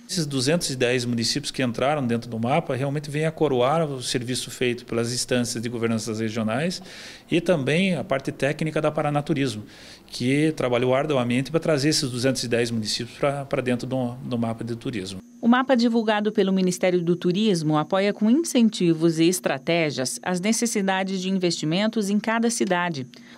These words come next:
Speaker 2: Os municípios que não se inscreveram ainda podem se candidatar a integrar o mapa.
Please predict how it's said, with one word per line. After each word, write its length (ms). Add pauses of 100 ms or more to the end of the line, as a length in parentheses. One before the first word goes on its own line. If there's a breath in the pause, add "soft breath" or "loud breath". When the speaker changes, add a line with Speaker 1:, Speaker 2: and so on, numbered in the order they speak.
Speaker 2:
Os 120
municípios 640
que 120
não 260
se 140
inscreveram 800
ainda 400
podem 360
se 160
candidatar 800
a 100
integrar 480
o 40
mapa. 420